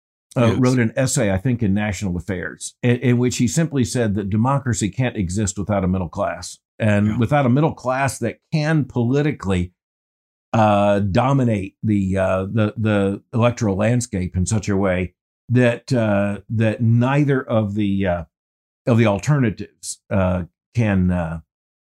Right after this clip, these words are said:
Speaker 1: can disrupt the political process. And, and I think one of the points you make, by the way, in, in that particular chapter, your very first chapter, is the fact that in, in some ways, and you don't say this as a sentence, so I'm, I'm gonna say it, and then you can tell me that's not what you meant.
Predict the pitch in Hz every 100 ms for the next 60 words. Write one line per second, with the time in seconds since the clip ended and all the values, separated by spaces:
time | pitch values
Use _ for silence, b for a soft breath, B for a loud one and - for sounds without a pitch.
0 | - 131 107 107 127 123 110 92 113 101
1 | 98 92 123 123 117 85 85 - _ _
2 | _ - 143 143 156 147 151 196 254 233
3 | - 175 135 135 135 151 123 101 101 95
4 | 98 95 - 135 131 139 127 135 131 117
5 | - 104 95 - 131 104 95 90 117 123
6 | 113 101 - 117 107 95 87 _ _ _
7 | _ _ _ _ _ _ - 156 127 123
8 | 151 143 - 143 - 156 147 160 147 -
9 | 214 220 123 110 120 - _ _ _ 156
10 | 147 175 233 - - 170 160 147 120 98
11 | 95 131 95 - - 123 131 131 139 151
12 | 120 - - 139 90 98 110 107 113 117
13 | 107 120 107 101 92 104 95 90 92 95